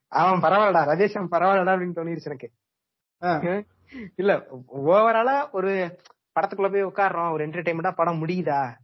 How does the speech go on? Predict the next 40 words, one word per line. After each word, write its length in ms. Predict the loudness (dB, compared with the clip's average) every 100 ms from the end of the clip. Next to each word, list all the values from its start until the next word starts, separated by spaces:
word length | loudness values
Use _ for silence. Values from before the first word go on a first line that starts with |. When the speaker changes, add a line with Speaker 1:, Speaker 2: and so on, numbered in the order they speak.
| -2
Speaker 1:
ஓகே, 420 | 0 2 -2 -10
அந்த 420 | -6 -4 0 0 0
விதத்துல 140 | 0
நல்லாதாங்க 420 | -2 0 0 0
இருந்துச்சு. 460 | -2 -4 -6 -8 -10 _ _
ஆ, 240 | -10 -10 -6
ஒண்ணும் 280 | -2 0 0
Speaker 2:
ம். 120 | -2 -10 -20 _
Speaker 1:
அவ்வளவு 280 | 0 4 4
குறை 160 | 4 2
சொல்ற 140 | 2
மாதிரி 200 | 0 0
எனக்கு 200 | 0 -2
ஒண்ணும் 180 | -2 -2
தோணல 300 | -4 -6 -6
ட்ரிபிள் 180 | -2 0
ஆர்ல, 200 | -2 -6
சொல்றேன். 320 | -4 -4 -4 -8 -4
Speaker 2:
ம், 100 | 0
ம், 420 | 0 0 -2 0
Speaker 1:
ஆ, 40 |
மூணு 180 | 4 4
Speaker 2:
ம். 60 | 4
Speaker 1:
மணி 0 |
நேரத்தை 220 | 2 4
ஓட்டிட்டேன், 400 | 2 2 -2 -4
மூணு 220 | -2 0
மணி 160 | 0 0
நேரம் 140 | 0
எனக்கு 160 | -2 -2
ஒண்ணும் 160 | -2
போனதே 260 | 0 0 0
தெரியல, 380 | -2 -4 -6 -8
நல்லா 200 | -4 -2
ஈஸியா 260 | 0 0 -2
போயிருச்சு. 420 | 0 -2 -2 -12 -16 _ _ _
Speaker 2:
சரிங்க, 320 | 0 2 -2 -4
சரிங்க, 320 | -4 -4 -6 -4
சரிங்க. 340 | -4 -4 -8 -10 _ -4
Speaker 1:
ஆனா 520 | 0 2 0 -2